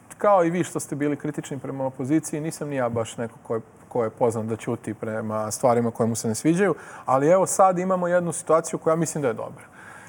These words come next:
Uradili smo sve pred domaćim pravosuđem, sudstvom, i znači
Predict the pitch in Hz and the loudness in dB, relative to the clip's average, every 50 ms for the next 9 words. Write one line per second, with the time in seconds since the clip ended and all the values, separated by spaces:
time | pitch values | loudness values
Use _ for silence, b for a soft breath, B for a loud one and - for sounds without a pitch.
0 | B B B B - - 156 147 170 190 226 240 214 165 - - 151 - - 196 | B B B B -12 -4 2 4 4 4 6 4 0 0 0 -2 -4 0 2 4
1 | 202 185 - 156 147 147 147 156 165 151 - 139 127 - 139 135 131 127 135 - | 4 4 2 0 2 2 2 2 2 0 -2 -4 -4 -2 2 2 2 2 2 2
2 | 139 127 131 127 123 - - 143 127 - - - 139 135 135 123 - - - 131 | 0 2 0 0 -2 0 0 0 -2 -2 -2 -2 0 0 0 -2 -4 -6 -4 -2
3 | 123 127 - - 123 | 0 0 0 -2 -4